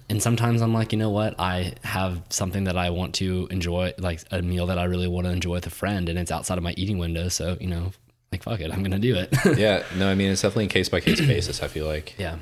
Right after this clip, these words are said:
Speaker 2: And that's kinda how I treat it.
Speaker 1: Yeah.
Speaker 2: Um, but no, I mean, definitely something to be said about, like, that, like, discipline that it cultivates. Um, I mean, it feels good to do things that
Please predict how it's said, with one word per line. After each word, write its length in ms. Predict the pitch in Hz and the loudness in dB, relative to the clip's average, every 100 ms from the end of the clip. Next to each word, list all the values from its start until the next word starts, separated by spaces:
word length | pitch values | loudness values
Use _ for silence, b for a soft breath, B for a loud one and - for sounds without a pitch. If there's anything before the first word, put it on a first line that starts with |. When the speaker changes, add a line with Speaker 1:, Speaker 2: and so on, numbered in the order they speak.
| - - | -10 -6
Speaker 2:
And 100 | 76 | -4
that's 160 | 76 | -4
kinda 220 | - 78 | -4 -4
how 140 | 71 71 | -2 -4
I 40 | |
treat 260 | 69 69 76 | -4 -4 -2
it. 200 | 90 - - | -4 -8 -12
Speaker 1:
Yeah. 220 | - 87 78 - - | -8 -6 -8 -14 -10
Speaker 2:
Um, 300 | 78 76 71 | -6 -6 -4
but 100 | - | -2
no, 160 | 110 101 | 2 2
I 60 | 85 | 2
mean, 160 | 82 | 0
definitely 300 | 78 80 87 | 0 0 0
something 240 | 82 82 80 | 0 -2 -2
to 60 | |
be 80 | 76 | -2
said 180 | 73 71 | -2 -2
about, 220 | 71 69 | -2 -4
like, 180 | 69 69 | -4 -6
that, 300 | 73 71 67 - | -6 -6 -8 -12
like, 120 | 73 - - | -16 -16 -8
discipline 380 | 73 - - 71 | -6 -6 -8 -8
that 100 | 71 | -8
it 80 | 67 | -6
cultivates. 640 | 71 69 67 69 - - - b b b _ 73 | -8 -6 -8 -8 -10 -14 -16 b b b _ -6
Um, 240 | 71 67 | -6 -6
I 80 | - | -4
mean, 120 | 80 | -2
it 60 | 76 | -2
feels 180 | 82 78 | -2 -2
good 160 | 69 73 | -4 -4
to 80 | |
do 160 | 76 71 | -4 -6
things 240 | 69 69 | -6 -8
that 220 | 69 69 | -6 -6